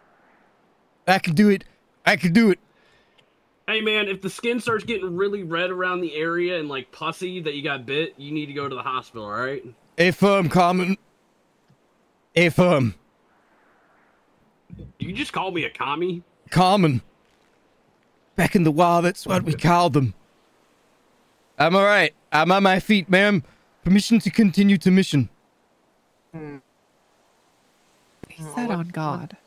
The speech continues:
Speaker 1: On God.
Speaker 3: what? Okay.
Speaker 1: For real, for real.
Speaker 3: Is that what, what the two of you both agree on?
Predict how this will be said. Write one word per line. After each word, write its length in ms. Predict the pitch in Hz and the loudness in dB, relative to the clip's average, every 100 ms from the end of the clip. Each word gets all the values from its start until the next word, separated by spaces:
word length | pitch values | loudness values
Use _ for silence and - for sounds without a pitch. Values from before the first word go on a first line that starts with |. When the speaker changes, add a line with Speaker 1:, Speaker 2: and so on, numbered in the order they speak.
| _ | _
Speaker 1:
On 140 | 147 156 | 0 2
God. 400 | 185 165 131 101 _ _ _ _ - | 4 4 0 -4 _ _ _ _ -20
Speaker 3:
what? 120 | 160 _ | -20 _
Okay. 260 | 135 151 165 _ | -20 -18 -20 _
Speaker 1:
For 160 | 190 | 0
real, 320 | 151 185 185 143 | 2 2 2 2
for 160 | 170 | 0
real. 300 | 139 139 147 | 0 0 -2
Speaker 3:
Is 60 | 170 - _ _ _ _ _ _ _ _ _ _ _ _ _ _ _ _ _ _ _ | -6 -14 _ _ _ _ _ _ _ _ _ _ _ _ _ _ _ _ _ _ _
that 200 | 165 147 | -10 -10
what, 120 | 139 123 _ _ | -14 -20 _ _
what 140 | 160 147 | -18 -16
the 80 | |
two 220 | 147 170 156 | -16 -10 -10
of 80 | |
you 100 | 151 | -10
both 240 | 147 151 151 | -12 -16 -16
agree 240 | - 156 | -14 -10
on? 320 | 160 156 156 | -8 -10 -12